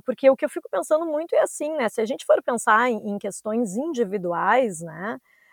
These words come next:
ah, vou, vou me usar de exemplo porque, assim, eu sou uma pessoa que eu não gosto de futebol, eu sou uma pessoa que eu não gosto especialmente de carnaval,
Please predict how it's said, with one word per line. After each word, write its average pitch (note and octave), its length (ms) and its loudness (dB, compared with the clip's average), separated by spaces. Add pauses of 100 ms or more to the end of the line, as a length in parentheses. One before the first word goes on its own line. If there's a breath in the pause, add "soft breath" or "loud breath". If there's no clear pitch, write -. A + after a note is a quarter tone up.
(160)
ah, G3+ 200 2
vou, G#3+ 260 2
vou G#3+ 160 4
me B3+ 120 2
usar A3 260 6
de A3 80 2
exemplo A3+ 360 4
porque, - 240 -6
assim, F4 280 -2
eu G#3+ 80 2
sou B3 140 -2
uma A#3+ 60 0
pessoa C4 240 -2
que - 100 -4
eu C4 80 6
não F#4+ 180 -2
gosto A#3+ 460 4
de F3+ 100 -6
futebol, F3+ 600 -2
eu G3 80 -4
sou - 140 -10
uma G3+ 80 -4
pessoa G#3 360 -6
que - 120 -2
eu G#3+ 60 0
não B3 260 -4
gosto G#3+ 340 4
especialmente G3 640 -6
de F3+ 80 -8
carnaval, F#3+ 800 0